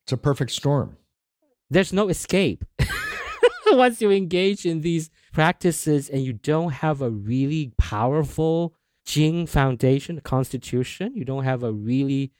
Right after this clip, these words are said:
Speaker 2: strong and qi and blood and Jing rich heritage from your parents, in a few years, after a few years, the person is going to start to lose it, either from the qi stagna-, stagnation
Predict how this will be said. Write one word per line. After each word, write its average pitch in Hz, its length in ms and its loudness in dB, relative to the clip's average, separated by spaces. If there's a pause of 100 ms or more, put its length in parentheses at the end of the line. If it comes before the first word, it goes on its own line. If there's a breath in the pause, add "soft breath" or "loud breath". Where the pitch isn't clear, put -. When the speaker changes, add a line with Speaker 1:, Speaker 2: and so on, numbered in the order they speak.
(200)
Speaker 2:
strong 143 540 2
and 117 100 -4
qi 143 400 -2
and 120 180 -4
blood 131 580 0 (420)
and 110 320 -4
Jing 143 540 0 (420)
rich 120 640 0 (400)
heritage 165 920 0 (360)
from 123 260 -2
your 120 100 -2
parents, 170 760 0 (600)
in 156 200 4
a 170 80 4
few 214 240 2
years, 214 400 0
after 160 320 2
a 190 60 2
few 180 240 0
years, 190 360 0
the - 140 -6
person 262 440 -2
is 262 140 -8
going 202 240 -2
to 190 120 0
start 185 280 -4
to - 100 -4
lose 190 300 0
it, - 220 -8 (500)
either 165 240 6
from 165 240 2
the 147 80 6
qi 175 300 4
stagna-, 160 680 2
stagnation 165 760 2